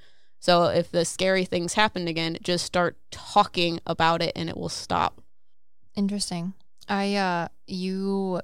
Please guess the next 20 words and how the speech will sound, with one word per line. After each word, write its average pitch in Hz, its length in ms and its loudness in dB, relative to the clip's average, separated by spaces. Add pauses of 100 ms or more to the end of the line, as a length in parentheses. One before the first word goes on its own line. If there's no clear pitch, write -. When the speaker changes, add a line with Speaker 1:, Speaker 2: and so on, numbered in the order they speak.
(140)
Speaker 2:
click 170 440 -8
things 202 400 -6
around 156 340 -2
you. - 140 -10
Do 160 100 -8
you 160 120 -4
know 156 280 -8
that? 190 300 -4 (880)
Speaker 1:
No. - 260 -8 (400)
Speaker 2:
Okay. - 380 -6 (120)
You 190 200 0
know, 185 240 0
Speaker 1:
<laughs> 196 80 -2
Speaker 2:
like, 208 420 -2 (800)
they're 214 140 -6
trying 208 380 -4
to 269 120 -4
give 180 380 -6
me, 185 240 -2
like, 160 360 -8